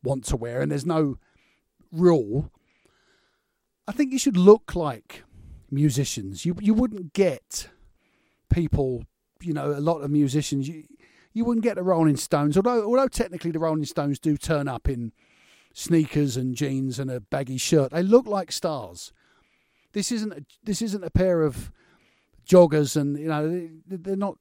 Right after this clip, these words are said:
they're not dressed like the sale at Sports Direct. They, you know, it, it's,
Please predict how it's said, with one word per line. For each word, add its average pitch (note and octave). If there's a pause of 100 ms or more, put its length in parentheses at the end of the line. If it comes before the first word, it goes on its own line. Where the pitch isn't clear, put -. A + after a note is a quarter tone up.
they're F3+
not F3
dressed E3+
like D#3
the C#3+
sale D#3+
at B2
Sports D3
Direct. B2+ (760)
They, D#3+ (920)
you F3
know, F3+
it, E3+
it's, -